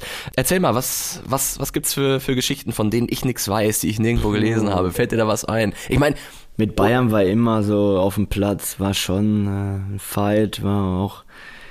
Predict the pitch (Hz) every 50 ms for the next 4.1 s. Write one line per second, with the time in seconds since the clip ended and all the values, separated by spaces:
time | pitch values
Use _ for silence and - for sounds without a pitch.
0 | - - - - - - - - 120 120 - - 110 123 131 135 135 131 117 98
1 | 120 120 117 120 113 101 101 120 127 123 113 - - - - 123 120 - 135 120
2 | 113 113 113 113 113 110 110 101 90 104 104 110 110 107 110 107 101 104 104 107
3 | 113 117 117 117 117 - - 117 113 113 120 127 127 123 113 117 117 117 117 117
4 | 110 104